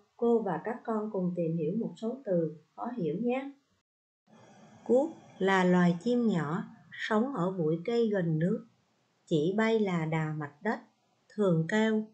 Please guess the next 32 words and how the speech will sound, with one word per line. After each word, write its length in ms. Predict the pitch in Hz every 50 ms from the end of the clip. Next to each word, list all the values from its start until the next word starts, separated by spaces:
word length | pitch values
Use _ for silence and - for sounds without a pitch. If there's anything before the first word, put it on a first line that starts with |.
| _ _ _ _ _
cuốc, 320 | - 226 - 311 330 - - _ _ _ _ _
cuốc. 380 | - 220 240 269 269 - - _ _ _ _ _ _ _ _ _ _ _ _ _ _ _ _ _ _ _ _ _ _ _ _ _ _ _ _ _
Trắng 300 | - 208 208 220 277 302 294
phau 220 | 277 262 254 247 247 -
phau 420 | 254 247 247 247 240 240 233 - _ _ _ _
là 280 | - 185 180 165 160 165 -
trắng 240 | 196 202 226 262
hoàn 380 | 285 262 220 202 190 170 160 160 165
toàn, 360 | - 175 165 160 160 156 147 139 -
không 280 | - - 226 220 226 220
có 180 | 226 240 254 254
vệt 180 | 196 190 175 160 - -
màu 240 | 180 170 160 147 147 -
khác. 280 | - 202 208 233 240 - _ _ _ _ _ _ _ _ _ _ _ _ _ _ _ _ _ _ _ _ _ _ _ _ _ _
Đây 240 | 202 202 202 196 190 190
các 100 | 233 233
con 220 | - 220 208 196 196 202
thấy, 360 | 208 202 208 233 277 277 - _ _ _ _ _ _ _ _
bộ 240 | 175 170 165 165 175
lông 380 | 196 208 220 220 220 220 220
của 260 | 214 180 156 156 165 165
chú 200 | 170 220 247 - -
cò 360 | - 208 190 180 170 160 156 - - _ _ _ _ _ _ _ _ _ _ _ _ _ _ _ _ _ _ -
thật 200 | 185 175 170 175
là 180 | - 180 160 160 165
trắng, 280 | 190 175 185 220 262
người 140 | 254 226 196
ta 120 | 190 214 208
dùng 340 | 214 202 196 180 170 170 165
từ 260 | 185 175 165 160 160
trắng 260 | - 202 190 214 254 277 277
phau 160 | 254 240 233